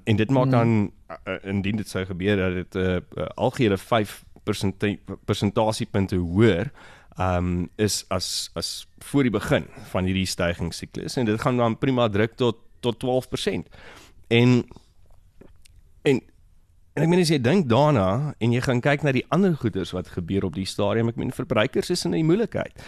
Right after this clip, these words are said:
Speaker 1: Uh, meeste mense sê dat, dat verbruikers se, se, se leningskoste, se kredietkoste, die terugbetaal, ehm, maniere van, of, of van verbruikers is, is op die stadium hoër as, as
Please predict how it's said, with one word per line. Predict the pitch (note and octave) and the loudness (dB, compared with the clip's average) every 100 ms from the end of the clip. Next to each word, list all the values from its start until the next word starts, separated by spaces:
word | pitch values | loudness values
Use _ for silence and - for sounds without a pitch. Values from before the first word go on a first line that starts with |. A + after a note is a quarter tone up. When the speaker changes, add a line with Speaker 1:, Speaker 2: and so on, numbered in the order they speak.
| - - - | -20 -18 -4
Speaker 1:
Uh, | G2+ G#2 G#2 - | 2 4 2 0
meeste | A#2 G#2+ A#2 C3+ - | 2 4 4 2 0
mense | C3+ B2+ - C3 | 2 2 0 -2
sê | - B2+ A#2+ | 0 2 2
dat, | A#2+ - - | 0 -2 -2
dat | A2+ - _ | -2 -2 _
verbruikers | - - A2 F#2 F2+ - C3+ - | -10 -4 -2 0 -2 0 -2 0
se, | B2+ A#2 - | 2 2 0
se, | - A#2 A2 G#2 - | -4 0 0 0 -4
se | - A#2+ | -2 2
leningskoste, | G#2 F2 G#2+ B2+ A#2+ - A#2 A2 - G#2+ | 2 2 0 0 0 0 -2 -2 -2 -2
se | - | -2
kredietkoste, | F#2+ F#2+ G#2+ - A2+ A2 - G2 - - - - | -4 -4 -6 -2 -2 0 0 0 -2 -16 -14 -10
die | G2+ | -4
terugbetaal, | A2+ C3 - - A#2 G#2+ G2+ - - - | 0 -2 -4 -2 2 4 2 -4 -20 -10
ehm, | F#2 F2 E2+ - A1+ G1+ G1+ - - - G2 G2 | -2 -2 -2 -4 -8 -14 -20 -20 -20 -14 -12 -4
maniere | A#2 G#2+ G2 A2+ C3+ | 2 4 4 2 0
van, | - G#2+ G2+ | 0 0 0
of, | D#2 F#2+ | -2 -8
of | - G2 - - | -8 -8 -10 -6
van | G2+ | -4
verbruikers | F#2+ - - F#2 F2+ B2 - | -4 -8 -4 -2 0 -2 -2
is, | G#2 G#2+ - - - - - - - - - | -2 -2 -4 -18 -20 -20 -20 -20 -20 -8 -2
is | A#2+ | 0
op | A#2 | 0
die | G2 | -2
stadium | - C3+ C#3 B2 | -2 0 2 2
hoër | F2 F#2 B2+ F#2+ A#2 - | 0 0 2 2 0 -2
as, | G#2+ A2+ - - | -2 -2 -6 -8
as | - A2 | -6 -6